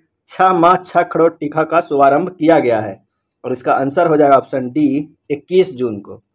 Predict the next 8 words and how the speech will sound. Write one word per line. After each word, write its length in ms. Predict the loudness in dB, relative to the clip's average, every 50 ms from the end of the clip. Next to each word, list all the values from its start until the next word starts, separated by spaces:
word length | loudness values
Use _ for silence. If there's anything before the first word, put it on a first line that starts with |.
| _ _ _ _ _ _ _ _ _ _ _ _ -6
नेक्स्ट 440 | -2 0 0 0 -2 -6 _ -4
है, 240 | -4 -4 -4 -6 _ _ _ _ _ _ _
पोस्ट 340 | 0 0 0 0 -8 _ -4
मैट्रिक 500 | -2 0 0 0 0 -2 -4 -4 -2 -2
छात्रवृत्ति 500 | -4 -2 -2 -2 -2 -2 -2 0 -2 -2
हेतु 440 | -2 -4 -6 -4 -6 -6 -6 -4 -2
अनुसूचित 560 | 0 0 0 0 -2 -6 -4 -2 -4 -6 -4 -4
जाति, 320 | 0 0 0 0 0 0